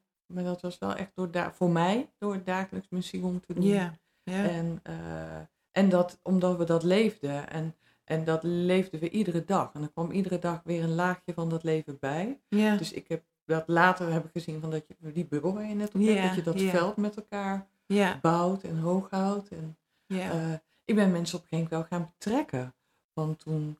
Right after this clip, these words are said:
Speaker 1: hadden, kwam er een zware operatie aan van,
Speaker 2: Mm.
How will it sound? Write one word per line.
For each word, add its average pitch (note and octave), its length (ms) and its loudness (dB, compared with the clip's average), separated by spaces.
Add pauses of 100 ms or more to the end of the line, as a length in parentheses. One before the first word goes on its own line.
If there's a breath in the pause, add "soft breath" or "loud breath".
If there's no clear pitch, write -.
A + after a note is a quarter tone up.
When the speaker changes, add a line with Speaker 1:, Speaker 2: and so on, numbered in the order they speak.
(120)
Speaker 1:
hadden, D#3 400 -4
kwam D#3+ 180 0
er D3+ 80 -2
een C#3+ 80 -6
zware D#3+ 360 2
operatie D3+ 720 -6
aan G3 360 -8
van, G3+ 200 4
Speaker 2:
Mm. F3+ 280 0